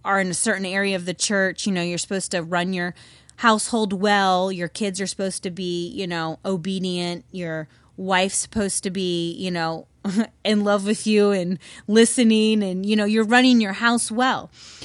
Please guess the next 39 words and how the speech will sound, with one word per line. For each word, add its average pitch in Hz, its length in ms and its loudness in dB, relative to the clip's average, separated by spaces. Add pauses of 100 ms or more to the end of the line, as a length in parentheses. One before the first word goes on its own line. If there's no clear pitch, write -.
(160)
But 226 100 2
it 233 100 2
says 294 280 2
in 277 120 6
First 254 360 0
Timothy 240 440 0
three 220 400 -6
fourteen 214 580 -4
through 175 200 -8
fifteen, 175 600 -6 (560)
"I'm 220 220 4
writing 247 460 4
these 262 200 2
things 226 400 0
to - 140 -6
you 220 160 -2
now, 170 560 -4 (380)
even 269 400 4
though 202 400 2
I 196 160 0
hope 208 280 -4
to 214 120 -6
be 202 180 -4
with 196 220 -8
you 190 100 -8
soon, 175 600 -6
so 214 200 -4
that 196 140 0
if 190 180 -4
I'm 208 220 2
delayed, 196 580 -2
you 202 220 -4
will 254 160 2
know 185 280 0
how 277 540 2 (280)
people 254 360 0
must 214 380 0
conduct 214 540 -2
themselves 156 600 -8